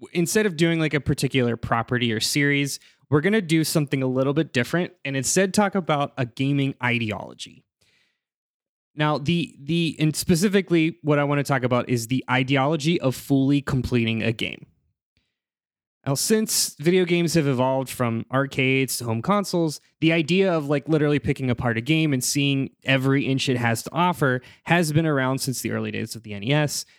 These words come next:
but the definition of what every inch means is changed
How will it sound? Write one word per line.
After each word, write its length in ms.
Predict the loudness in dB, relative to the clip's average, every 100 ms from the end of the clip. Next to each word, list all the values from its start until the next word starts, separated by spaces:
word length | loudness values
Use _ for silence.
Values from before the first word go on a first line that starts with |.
| _
but 160 | -2 2
the 120 | 2
definition 560 | 2 0 0 0 2 0
of 100 | 2
what 300 | 0 0 0
every 460 | 2 2 2 0 0
inch 260 | 0 -2
means 460 | -4 -4 -4 -4 -4
is 380 | 0 0 0 0
changed 560 | 0 0 0 -10 -12